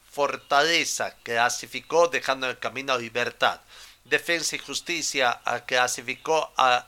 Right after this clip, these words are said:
a costa de Emelec. Corinthians dejó en el camino a News Old Boys. Botafogo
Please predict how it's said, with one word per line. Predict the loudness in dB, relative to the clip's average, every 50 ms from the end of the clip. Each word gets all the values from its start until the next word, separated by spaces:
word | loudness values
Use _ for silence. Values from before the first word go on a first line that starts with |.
| -2 -4
a | -2 -2
costa | -2 -4 -4 -2 -2 -2 -2
de | 0 0 -2 -2 -4 -8
Emelec. | -6 -4 -2 0 0 0 -2 -4 -8 -18 -20 -20 -20 -18 -18 -18 -18 -20 _ _ -2
Corinthians | 0 2 2 2 2 -2 -4 -6 -4 -2 -2 0 0
dejó | -2 -4 -4 -4 -2
en | -2
el | -2 -2 0
camino | 0 0 0 0 0 -2 -2 -2 -2 -2 0
a | 0 0
News | 0 -2 -4 -2 -2 -2
Old | -2 -2 -2 -2
Boys. | -2 -2 -2 -2 -6 -10 -12 -12 -14 -20 -20 -20 _ _
Botafogo | -8 -4 -4 -4 0 0 0 0 0 0 0 0 0 0 0 -2 -2